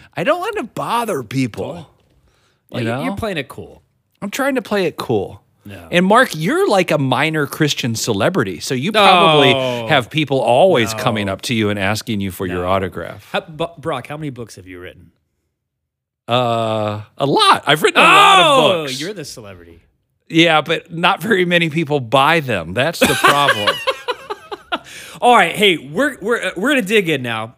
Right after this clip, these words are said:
Speaker 2: So we are in, uh, episode two, going through Revelation. And what we wanna do for this episode is basically talk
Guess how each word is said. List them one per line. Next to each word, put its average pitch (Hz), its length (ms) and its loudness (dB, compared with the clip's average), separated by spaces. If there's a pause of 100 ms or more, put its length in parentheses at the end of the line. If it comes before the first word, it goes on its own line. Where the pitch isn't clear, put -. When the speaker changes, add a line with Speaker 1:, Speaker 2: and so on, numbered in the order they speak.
Speaker 2:
So 202 520 0 (640)
we 208 140 2
are 226 100 4
in, 202 100 -4 (120)
uh, 156 180 0
episode 214 440 0
two, 170 580 2
going 180 360 0
through 185 320 0
Revelation. 147 840 -2 (720)
And 190 600 -2 (180)
what 170 360 0
we 277 120 -2
wanna 240 260 -2
do 160 640 0
for 156 220 -4
this 147 360 -6
episode 117 760 -12 (560)
is 156 260 0
basically 233 680 -4
talk 170 500 -4